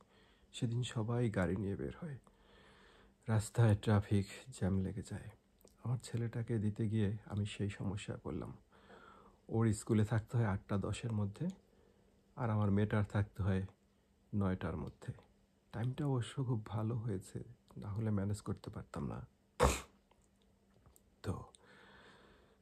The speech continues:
ছেলেটাকে দিতে যাওয়ার সময় আমি যখন সাতটা চল্লিশে বের হই, তখন মেয়েটাকে জাগাই, কিন্তু ও ঘুম কাটাতে পারে না।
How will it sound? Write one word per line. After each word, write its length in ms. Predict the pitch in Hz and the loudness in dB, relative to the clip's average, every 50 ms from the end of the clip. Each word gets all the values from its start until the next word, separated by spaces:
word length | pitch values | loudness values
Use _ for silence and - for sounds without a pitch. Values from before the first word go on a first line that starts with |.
| _ _ - | _ _ -6
ছেলেটাকে 540 | - 139 143 143 131 135 127 113 139 127 | 0 4 4 4 6 4 4 4 4 4
দিতে 320 | 104 107 113 107 - 120 101 | 6 6 4 4 4 4 4
যাওয়ার 220 | 127 120 117 113 | 6 6 6 4
সময় 340 | 107 - - 123 113 113 107 | 4 2 0 2 4 4 6
আমি 140 | 104 104 107 | 6 6 4
যখন 260 | 107 113 104 113 107 | 4 2 2 2 0
সাতটা 400 | 104 - 107 101 - - - 107 | 0 0 -2 -2 -2 -2 -4 -4
চল্লিশে 460 | - 104 104 104 101 104 - - 110 | 0 0 0 0 0 0 0 0 -2
বের 260 | 95 98 98 107 107 | -2 0 -2 -2 -2
হই, 160 | 107 131 143 147 | -2 -2 -2 -2
তখন 380 | - - 110 107 - 107 101 101 | -4 -6 -6 -2 0 2 2 2
মেয়েটাকে 440 | 104 107 104 - 104 107 139 135 | 2 2 0 0 -2 -2 -2 -4
জাগাই, 480 | 120 - - - 98 107 120 101 - 117 120 - _ _ _ _ _ _ _ _ _ _ _ _ _ _ _ _ _ - _ _ _ _ _ _ _ _ _ _ | -4 -4 -4 -4 -4 -4 -4 -6 -6 -8 -10 -14 _ _ _ _ _ _ _ _ _ _ _ _ _ _ _ _ _ -20 _ _ _ _ _ _ _ _ _ _
কিন্তু 340 | - 131 120 107 - 113 - | -6 -6 -4 0 0 0 2
ও 180 | - 107 104 | 2 2 0
ঘুম 240 | 95 - - 107 107 | 0 2 4 4 4
কাটাতে 380 | 104 - 117 104 113 110 - 107 | 4 2 -2 -2 -4 -2 -4 -2
পারে 240 | - - 78 87 - | -2 0 -2 -2 -2
না। 180 | - - 110 | -2 -6 -6